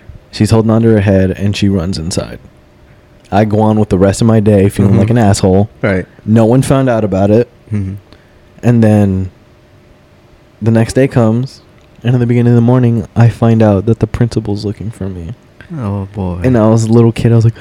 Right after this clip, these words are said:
Speaker 1: <gasps> I hid under the slide, and I, like, snuck into class.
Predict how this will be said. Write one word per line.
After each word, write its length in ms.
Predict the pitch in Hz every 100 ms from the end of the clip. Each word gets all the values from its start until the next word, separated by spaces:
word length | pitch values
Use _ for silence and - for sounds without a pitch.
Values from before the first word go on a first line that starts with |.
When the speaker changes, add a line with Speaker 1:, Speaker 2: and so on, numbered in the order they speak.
| -
Speaker 1:
<gasps> 840 | 156 160 151 151 - - _ -
I 80 | 107
hid 300 | 98 - 101
under 180 | 98 107
the 120 | 113
slide, 500 | - 110 107 117 135 - _ - _ _ _ - - -
and 180 | 110 104
I, 100 | 98
like, 260 | 90 87
snuck 420 | - - 117 98 -
into 140 | 104
class. 500 | 98 - 64 - -